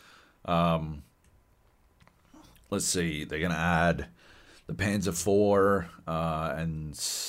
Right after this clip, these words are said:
uh, Flak Panzer. I don't know why they're adding a Flak Panzer,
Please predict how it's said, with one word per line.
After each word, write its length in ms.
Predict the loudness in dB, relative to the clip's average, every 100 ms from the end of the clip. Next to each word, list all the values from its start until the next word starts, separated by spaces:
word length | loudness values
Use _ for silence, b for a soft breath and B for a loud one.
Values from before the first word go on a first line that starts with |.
| -8 -10 -10 -6
uh, 260 | -2 -2 -4
Flak 460 | -4 0 0 -2
Panzer. 500 | -2 -2 0 -2 -4 -4
I 80 | -2
don't 260 | 0 0
know 140 | 0 0
why 340 | 2 0 0
they're 100 | 0
adding 300 | 0 -2 -4
a 40 |
Flak 340 | -6 -4 -6 -4
Panzer, 380 | -6 -6 -6